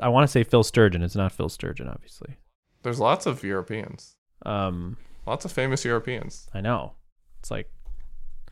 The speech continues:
Speaker 1: interesting. It's like watching, like, a different,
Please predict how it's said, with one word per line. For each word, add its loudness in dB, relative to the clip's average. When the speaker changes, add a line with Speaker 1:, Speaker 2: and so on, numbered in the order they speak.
Speaker 1:
interesting. -6
It's 4
like 8
watching, 6
like, 2
a 2
different, 0